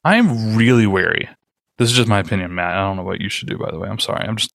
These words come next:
throwing you under the bus here, as an excuse to talk about things. I'm really wary of anybody who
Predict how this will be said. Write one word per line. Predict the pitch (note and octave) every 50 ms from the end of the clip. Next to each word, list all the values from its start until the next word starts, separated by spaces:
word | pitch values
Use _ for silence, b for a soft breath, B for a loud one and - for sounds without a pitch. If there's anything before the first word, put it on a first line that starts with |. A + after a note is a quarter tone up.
| _ _ -
throwing | A#2+ A2+ A2+ G#2+ G#2+
you | G#2 G#2
under | G2+ F#2+
the | G2
bus | F#2+ G2+ F#2+ F#2+ - -
here, | G2 F#2 F#2 F#2 b b b b b b b b b b b _ -
as | G2+ F#2+
an | A2 A2
excuse | F#2+ - - - A#2 G2 F2+ -
to | G2
talk | - G#2 F#2+ F2
about | F#2+ F2+ F#2+ F2 -
things. | F#2 F#2 F#2 F#2+ - - b b b b b b b b b b b b b _ -
I'm | - A3 A#3+ G#3 C#3+ B2
really | B2 C3 C3 B2 G#2+
wary | G2 G#2 F#2+ F2+ F#2 - - - _ _ -
of | - A2+ A2+ - _ -
anybody | C3+ C3 B2+ B2 A2+ G#2+ F#2+ F#2+ F#2 F#2 F#2
who | - - A#2 A2+ A2 G#2 G2+ G2 G2 G2 F#2